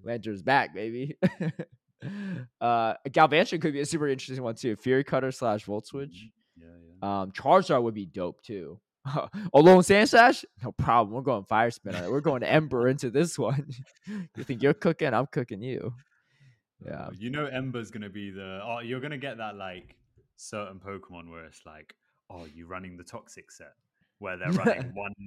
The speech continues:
Speaker 2: really energy generation one and one super, like,
Speaker 1: <laughs> Yeah,
Speaker 2: fast moving
Speaker 1: Tropius.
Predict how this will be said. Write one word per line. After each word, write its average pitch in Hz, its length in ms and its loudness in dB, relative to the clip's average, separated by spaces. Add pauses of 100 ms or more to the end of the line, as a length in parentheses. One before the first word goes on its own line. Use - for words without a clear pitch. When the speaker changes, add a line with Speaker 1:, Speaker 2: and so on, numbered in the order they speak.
Speaker 2:
really 117 340 -8
energy 107 320 -10
generation 95 580 -14
one 85 220 -20
and 87 180 -20
one 95 320 -14
super, 98 560 -16
like, 87 440 -14
Speaker 1:
<laughs> 220 840 -6
Yeah, 127 220 2
Speaker 2:
fast 90 120 -2
moving 117 160 -8
Speaker 1:
Tropius. 165 560 6